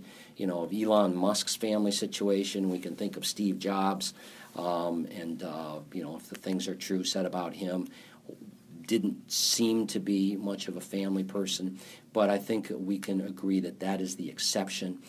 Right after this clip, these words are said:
Um, very successful people I know are very, very much family-oriented. And then the last thing I want to talk about is most successful people are a little bit misunderstood. I wrote misunderstood,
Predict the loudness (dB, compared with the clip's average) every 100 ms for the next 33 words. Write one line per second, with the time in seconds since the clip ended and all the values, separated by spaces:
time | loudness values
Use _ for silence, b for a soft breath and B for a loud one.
0 | B B -8 -6 -4 -4 2 2 2 -2
1 | -2 -4 -4 -6 -6 -4 -4 -4 -6 -6
2 | -10 -8 -6 -6 -8 -8 -8 -8 -10 -12
3 | -14 -10 -8 -6 -8 -10 -10 -12 -14 B
4 | B 4 8 8 8 6 6 6 6 8
5 | 8 8 6 6 6 4 4 4 6 6
6 | 2 B B -2 6 8 8 6 2 6
7 | 6 4 0 0 2 4 2 2 2 2
8 | 4 6 6 4 6 4 6 4 4 2
9 | 0 -2 -4 -4 -4 -6 -4 2 4 4
10 | 4 4 2 2 2 6 8 6